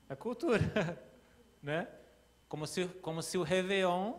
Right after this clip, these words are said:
tivesse que ter champanhe, que tivesse que ter bebi-, tem que ter bebida alcoólica, tem que ter champanhe, senão não é Réveillon, né? Faz parte do contexto cultural da nossa sociedade.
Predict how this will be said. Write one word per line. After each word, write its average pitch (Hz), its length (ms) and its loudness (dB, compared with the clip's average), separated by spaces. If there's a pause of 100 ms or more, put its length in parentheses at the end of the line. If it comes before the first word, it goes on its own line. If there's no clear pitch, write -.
(160)
tivesse 170 400 -2
que - 100 -8
ter 175 240 -2
champanhe, 185 560 -2
que - 100 -16
tivesse 143 300 -4
que - 60 -20
ter 185 160 2
bebi-, 196 240 0
tem 196 460 -4
que - 80 -12
ter 185 160 0
bebida 165 260 -4
alcoólica, 139 380 -4
tem 185 180 -2
que 196 80 -8
ter 185 160 -4
champanhe, 165 560 -8 (220)
senão 147 300 -6
não 151 100 -8
é 151 40 -6
Réveillon, 147 380 -8 (520)
né? 156 260 -8
Faz 143 200 -4
parte 117 280 -6
do 135 60 -14
contexto 156 440 -8
cultural 175 840 0
da 180 80 -10
nossa 143 240 -6
sociedade. 147 600 -6